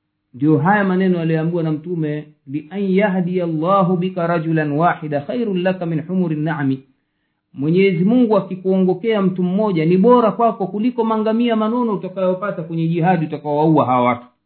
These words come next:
Kwa hiyo aambiwa, "Ud'uuhum ila al-Islam," walinganie kwanza. Katika Uislamu.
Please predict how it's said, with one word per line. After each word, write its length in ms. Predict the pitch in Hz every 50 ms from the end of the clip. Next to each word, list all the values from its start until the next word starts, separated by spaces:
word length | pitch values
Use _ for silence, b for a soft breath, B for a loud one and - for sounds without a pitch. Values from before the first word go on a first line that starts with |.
| _ _ _ _ _ _ _ _ _ _ _ -
Kwa 120 | 220 262
hiyo 140 | 285 277 269
aambiwa, 440 | 269 269 269 277 302 285 269 - 269
"Ud'uuhum 580 | 254 214 233 - 302 349 359 320 269 277 247 233
ila 160 | 226 214 214
al-Islam," 480 | 202 190 170 - - 180 170 143 123 113 131
walinganie 640 | 185 233 247 269 269 269 277 294 349 359 320 262
kwanza. 400 | - 262 247 226 190 147 - - - _ _ _ _ _ _ _ _ _ _ _ _ -
Katika 240 | 214 196 - - 247
Uislamu. 500 | 233 226 214 - 185 196 208 190 160 123